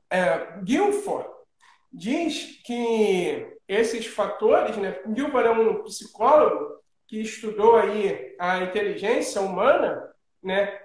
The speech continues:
E ele considera que esses fatores são situações orgânicas. O que que são situações orgânicas? São situações temporárias que acontecem em um determinado espaço de tempo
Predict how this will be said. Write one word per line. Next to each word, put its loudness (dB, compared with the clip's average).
E -8
ele 4
considera 2
que 0
esses -4
fatores 2
são -2
situações -2
orgânicas. 0
O -18
que -6
que -10
são -4
situações 0
orgânicas? 0
São 4
situações -2
temporárias 0
que -4
acontecem -2
em -4
um -2
determinado 0
espaço 0
de -10
tempo -4